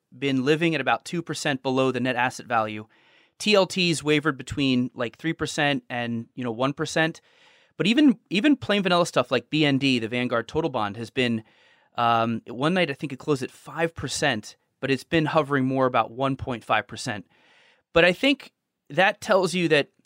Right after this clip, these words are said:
at any time, somebody, market maker, A P, could sell the bonds and buy the E T F and pocket the difference. That's a risk-free profit. But what it tells you is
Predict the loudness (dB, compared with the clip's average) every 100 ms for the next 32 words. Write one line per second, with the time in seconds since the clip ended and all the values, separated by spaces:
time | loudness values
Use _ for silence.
0 | _ _ _ _ _ -6 -2 2 2 4
1 | 4 4 4 -2 -6 _ _ _ -6 -4
2 | 0 0 0 0 -2 -2 -4 -4 -4 -4
3 | -6 -2 -4 -2 -2 -2 -4 _ _ _
4 | _ _ _ -10 -2 2 4 2 0 2
5 | 2 0 -6 -4 -4 0 0 0 -2 -6
6 | -6 -2 -2 -2 -6 -8 -2 -2 -2 -6
7 | -4 -4 -4 -8 -8 -8 -4 -4 -4 -6
8 | -6 -4 0 0 -2 -10 _ _ _ _
9 | _ _ _ _ 0 2 2 2 2 2
10 | 2 0